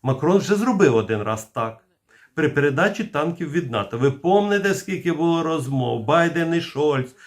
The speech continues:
чухались і ніяк не ро-, не, не могли розібратися, хто перший передасть танки в Україну. А Макрон вийшов і сказав: Франція передасть в Україну колісні танки. Не дуже броньовані.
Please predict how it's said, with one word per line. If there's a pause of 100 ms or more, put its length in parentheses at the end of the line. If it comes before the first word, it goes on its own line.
(160)
чухались
і
ніяк
не
ро-,
не,
не
могли
розібратися,
хто
перший
передасть (260)
танки
в
Україну. (1600)
А
Макрон
вийшов
і
сказав:
Франція
передасть
в
Україну
колісні
танки. (380)
Не
дуже
броньовані.